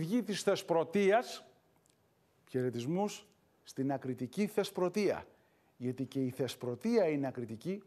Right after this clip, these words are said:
όπως και το Καστελόριζο, όπως και ο Εύρος και όπως και η Γάβδος και η Κρήτη ως ο Νούπου.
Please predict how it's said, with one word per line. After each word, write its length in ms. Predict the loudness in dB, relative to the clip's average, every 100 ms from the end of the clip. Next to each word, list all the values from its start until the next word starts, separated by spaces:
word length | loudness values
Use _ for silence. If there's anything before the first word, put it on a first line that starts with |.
| _
όπως 280 | -10 -8 -8
και 140 | -6 -4
το 140 | -4
Καστελόριζο, 840 | -4 -2 -2 2 2 0 -6 -10 -14 _ _ _ _ -6
όπως 340 | -4 -4 -6
και 280 | 0 4 4
ο 160 | 4
Εύρος 560 | 4 2 0 -4 -6 -14 _ _ _ _
και 140 | 0
όπως 300 | 2 2 -2
και 140 | 2 2
η 140 | 4
Γάβδος 520 | 4 6 4 2 0
και 160 | 2 0
η 60 | 2
Κρήτη 340 | 0 0 0
ως 180 | 0 0
ο 80 | 0
Νούπου. 440 | 0 -2 -8